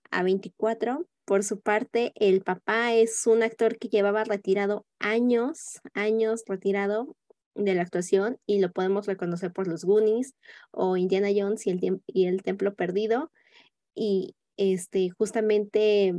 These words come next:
todos tienen sus momentos y todos tienen una perspectiva diferente de la vida y de cómo es, que como te decía, yo no me había ido a la lectura de las,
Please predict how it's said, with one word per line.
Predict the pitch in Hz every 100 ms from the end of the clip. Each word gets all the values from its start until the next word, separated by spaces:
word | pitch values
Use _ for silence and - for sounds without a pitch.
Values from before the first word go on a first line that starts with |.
| - -
todos | 247 240 262
tienen | - 233 233
sus | - 202
momentos | 202 185 196 202 214 233 202
y |
todos | 180 196 202 202
tienen | 214 196 196 196 196 214
una | 233 233
perspectiva | - 202 - - 190 _ 226 226
diferente | 240 196 180 190 196 214
de | 196
la | 185
vida | 196 226 233
y | 220
de | 190
cómo | 190 214 220 220
es, | 220 220 - - _
que | 202
como | 196 190 185
te |
decía, | 196 202 202 208
yo | 208
no | 208 208 208 208
me | 202
había | 196
ido | 196 202
a |
la | 202
lectura | 196 185 196 190
de | 196 190
las, | 185 185 185 185 185 180 -